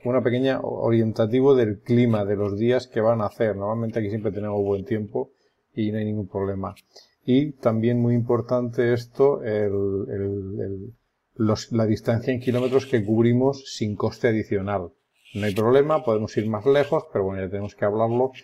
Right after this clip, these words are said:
sobre todo por el tiempo que se tarda y por, y por los costes adicionales del gasoil. Pero bueno, eso simplemente es hablarlo. Pues esto es todo, así podemos reservar, eh, una,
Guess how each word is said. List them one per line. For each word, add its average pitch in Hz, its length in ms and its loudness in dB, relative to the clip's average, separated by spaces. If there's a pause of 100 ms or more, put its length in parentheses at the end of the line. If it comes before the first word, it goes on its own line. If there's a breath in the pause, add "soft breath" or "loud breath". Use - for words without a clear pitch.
(160 loud breath)
sobre 107 300 2
todo 110 300 2
por 110 140 2
el 104 160 2
tiempo 117 360 2
que 113 100 -2
se 113 100 -2
tarda 123 420 4
y 117 60 0
por, 98 340 -4
y 101 80 -6
por 92 240 -8
los 95 220 -4
costes - 360 -4
adicionales 101 440 -2
del 98 140 -4
gasoil. 90 380 -6 (520 loud breath)
Pero 101 240 2
bueno, 101 240 2
eso 98 180 -10
simplemente 98 640 -6
es 104 160 -8
hablarlo. 87 540 -6 (480)
Pues 107 420 0
esto 107 220 -2
es 120 80 -4
todo, 123 340 2
así 110 180 -6
podemos 107 340 -2
reservar, 104 600 0 (640)
eh, 107 1000 -4 (1040)
una, 113 540 0